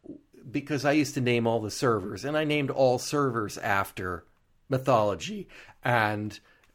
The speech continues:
I spent an inordinate length of time looking for exactly the right name for my servers. And,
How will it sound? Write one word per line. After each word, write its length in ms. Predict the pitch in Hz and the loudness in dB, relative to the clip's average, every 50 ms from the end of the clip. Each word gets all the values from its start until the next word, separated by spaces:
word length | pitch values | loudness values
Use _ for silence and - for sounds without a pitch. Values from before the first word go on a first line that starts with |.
| _ _ - - - - - - - - | _ _ -20 -18 -18 -18 -18 -18 -14 -2
I 200 | - 151 156 151 | 0 2 2 2
spent 400 | 127 - - - 131 127 139 - | 0 -2 0 2 2 2 2 0
an 120 | 151 123 | -2 -2
inordinate 680 | 131 135 135 135 139 156 156 131 123 107 110 104 - _ _ | 0 0 2 2 2 2 2 0 0 -2 -4 -4 -8 _ _
length 380 | 120 110 110 107 101 - - | -6 -4 -4 -4 -6 -8 -12
of 140 | 110 - - | -14 -12 -10
time 500 | - 123 123 110 90 85 85 85 87 98 - _ | -6 -4 -4 -2 -2 -4 -8 -10 -12 -16 -12 _
looking 440 | 135 123 131 131 131 123 120 110 98 | -2 0 0 0 -2 -6 -8 -8 -8
for 260 | - - - 117 110 | -10 -10 -8 -8 -8
exactly 920 | 104 98 - - - - - - - - - - - - _ - 131 127 120 | -8 -10 -12 -14 -12 -10 -10 -8 -6 -6 -6 -6 -8 -10 _ -12 -10 -10 -10
the 160 | - - 123 | -8 -8 -8
right 500 | - - - 110 110 110 120 113 - - - _ _ | -8 -10 -10 -8 -6 -6 -4 -6 -8 -10 -18 _ _
name 800 | 120 110 117 123 - 117 113 107 107 107 107 104 104 104 101 - - - - _ _ _ | -10 -6 -4 -2 -2 -2 -2 -2 -2 -2 -4 -4 -6 -8 -10 -12 -14 -18 -20 _ _ _
for 440 | _ - - - - 127 110 101 101 | _ -10 -8 -4 -2 0 2 2 2
my 260 | 101 101 98 98 92 | 2 2 2 2 0
servers. 800 | - - - - 104 95 92 85 92 - 170 - - - - - - _ _ - - - - - _ - | -2 -4 -2 0 0 0 0 -2 -4 -6 -8 -8 -8 -8 -8 -8 -12 _ _ -20 -20 -20 -20 -20 _ 0
And, 540 | 160 131 123 117 117 110 107 110 104 - | 4 4 6 6 4 4 0 -2 -4 -6